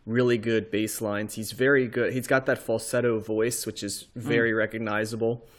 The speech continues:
Speaker 1: um, at the beginning. Um, it, it's clear funk, clear, clear funk. The songwriting is really strong, too. He has a real knack with melody, um,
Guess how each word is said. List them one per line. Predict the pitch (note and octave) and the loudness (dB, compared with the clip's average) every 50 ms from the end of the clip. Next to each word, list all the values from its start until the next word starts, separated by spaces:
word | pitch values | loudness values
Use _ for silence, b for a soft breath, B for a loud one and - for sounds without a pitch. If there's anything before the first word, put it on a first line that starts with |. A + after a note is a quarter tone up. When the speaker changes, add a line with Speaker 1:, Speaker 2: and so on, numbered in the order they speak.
| B B B B B B B B _ - | B B B B B B B B _ -8
Speaker 1:
um, | A2 G#2 G2+ G2 G2 G2 G2 G#2 - | -6 -6 -4 -6 -6 -8 -10 -6 -2
at | - A2+ - - | -2 -2 -2 -4
the | G#2 | -6
beginning. | F#2+ A2+ G2+ G#2 - B2 A#2+ A#2+ A#2 A2+ A2+ A2+ A2 A2 - | -6 -6 -4 0 2 2 2 2 0 0 0 -2 -4 -2 -2
Um, | A2+ A2 G#2 G2+ G#2 F#2+ G2 - - | -2 0 0 0 -2 -4 -6 -8 -6
it, | - G#2+ - - | -8 -8 -4 -2
it's | A#2+ B2 - - - - - - - - _ | -2 -2 -2 -4 -6 -6 -6 -8 -14 -16 _
clear | - - B2+ B2+ C3+ C#3 | -6 -2 2 4 4 4
funk, | C3 - B2+ B2 B2 B2 B2 - - - _ _ _ _ _ _ _ - _ _ _ _ - - - - | 4 4 2 2 2 0 -6 -10 -16 -16 _ _ _ _ _ _ _ -20 _ _ _ _ -12 -12 -10 -14
clear, | - - C3+ C#3 C#3+ C3+ A2 | -4 2 4 6 6 6 4
clear | - - A#2+ G2 E2+ G2+ | 2 -2 -4 -2 -2 -4
funk. | - - E2+ E2 E2+ - - - - | -4 -4 -4 -4 -4 -8 -12 -6 -2
The | A#2 A2 G2 | -2 -2 -2
songwriting | - - - - C3 B2 C3 C3+ B2 A2 A2 G#2+ G#2 F#2+ G2 G2 F#2 - A2 b b b b b b b b - | -4 -10 0 2 4 4 4 2 0 0 -2 -2 -2 -2 -4 -6 -6 -8 -12 b b b b b b b b -6
is | A2+ G#2 G2 | -6 -4 -2
really | G2+ G#2+ G2 E2+ E2+ F2 | -2 -2 -2 0 -2 -4
strong, | - - - G#2+ G#2 F2 D#2 E2 D2+ - | -6 -6 -4 -2 0 0 0 -2 -6 -8
too. | - - - G#2+ E2 D#2+ | -10 -6 -4 -4 -4 -4
He | G2+ A2+ G#2+ | -4 -2 -2
has | G#2 A2 G2+ - | -2 -2 -2 -4
a | D#2 A2+ | -4 -4
real | G#2+ A#2 B2 A#2+ A#2 A#2 A2+ G2+ - | -2 0 2 2 2 2 0 0 -2
knack | A2+ A#2 A2 G2+ A2 - - | -2 0 0 0 -2 -4 -8
with | G2 - | -8 -8
melody, | - G#2 G#2 G#2+ G#2 A2 B2 C3 D3 D#3 E3+ - B B B B B B B B B B _ | -6 -4 -2 0 0 2 2 2 2 2 0 -4 B B B B B B B B B B _
um, | - A#2 A#2+ A#2+ A#2+ B2 B2 C3 C#3 C#3+ | 0 2 2 2 2 2 0 -2 -4 -6